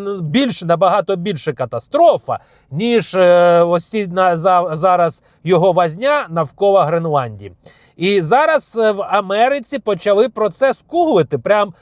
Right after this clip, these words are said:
е, тільки Німеччина це сказала, а в Америці вже піднявся вий на цю тему. Як же це так? А ми ж сподівалися. При тому, що туристична індустрія в Сполучених Штатах Америки зараз, в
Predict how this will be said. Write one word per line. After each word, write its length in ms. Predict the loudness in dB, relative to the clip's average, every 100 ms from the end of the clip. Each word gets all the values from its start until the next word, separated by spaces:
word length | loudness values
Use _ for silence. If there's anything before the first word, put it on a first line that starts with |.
| _ -2
е, 180 | -2 0
тільки 360 | -2 -4 -4
Німеччина 560 | -2 0 0 0 -2 -2
це 180 | -2 -6
сказала, 640 | 0 0 2 2 2 0
а 160 | 0 -2
в 80 | 0
Америці 600 | -2 0 0 -2 -4 -8
вже 200 | 0 0
піднявся 720 | 0 -6 -2 0 0 0 0
вий 520 | -4 -4 0 0 0
на 140 | 0 -2
цю 220 | -2 -2
тему. 400 | 2 2 0 -8 _ _
Як 260 | 0 0 0
же 120 | -4
це 200 | -2 -2
так? 380 | 0 2 2 0
А 60 |
ми 140 | 0 0
ж 100 | -2
сподівалися. 920 | -2 -2 0 2 4 2 0 -6 -8 _ _
При 120 | -2
тому, 300 | 2 0 0
що 280 | 0 0 0 _ _ _
туристична 600 | 0 0 -2 -8 -4 -2
індустрія 500 | -2 -4 -6 -2 -2
в 40 | 0
Сполучених 440 | 0 -2 -2 -4
Штатах 400 | 0 0 0 -2
Америки 460 | 0 2 2 0 -2
зараз, 320 | 0 0
в 40 | -4